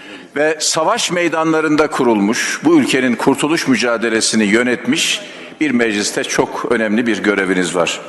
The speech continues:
Fakat geçtiğimiz hafta öğrendik ki sizin aynı zamanda mesaj taşımak gibi, ulaklık yapmak gibi de bir göreviniz varmış.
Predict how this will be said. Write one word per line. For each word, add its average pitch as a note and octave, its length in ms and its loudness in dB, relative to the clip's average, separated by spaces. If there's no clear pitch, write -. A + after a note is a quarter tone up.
Fakat A3+ 300 -2
geçtiğimiz A3 400 2
hafta A3 240 -2
öğrendik A3 480 2
ki F3+ 100 0
sizin F#3 360 0
aynı A3+ 240 2
zamanda D#3 440 0
mesaj F3 540 0
taşımak B2 580 -2
gibi, G2+ 320 0
ulaklık D#3 600 0
yapmak A#2+ 440 0
gibi A2 220 0
de F3+ 120 0
bir D3+ 100 4
göreviniz A2 560 0
varmış. F2 460 0